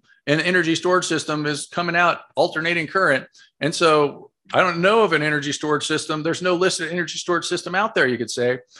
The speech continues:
that's even less than a hundred volts, because a ninety-five forty listed system,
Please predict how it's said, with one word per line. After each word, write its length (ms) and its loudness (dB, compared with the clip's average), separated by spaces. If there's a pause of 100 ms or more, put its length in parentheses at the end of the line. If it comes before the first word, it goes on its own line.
(260)
that's 180 0
even 260 -2
less 240 6
than 100 -2
a 60 -2
hundred 260 -2
volts, 340 0
because 540 0
a 120 -2
ninety-five 580 -2
forty 260 -2
listed 320 -2
system, 460 -6